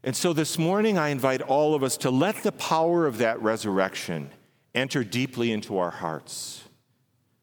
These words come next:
to make us new, so that you and I can go out into the world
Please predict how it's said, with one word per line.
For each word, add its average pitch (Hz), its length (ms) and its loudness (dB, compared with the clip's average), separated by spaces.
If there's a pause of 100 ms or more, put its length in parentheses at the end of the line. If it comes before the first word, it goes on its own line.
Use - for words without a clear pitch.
(300)
to 127 100 -6
make 131 340 0
us - 240 -4
new, 87 440 -4 (1800)
so - 160 0
that 143 180 2
you 175 240 2
and 202 100 2
I 156 260 0
can 131 200 -2
go 113 160 2
out 147 320 2
into 151 200 -2
the 117 100 -2
world 82 640 -2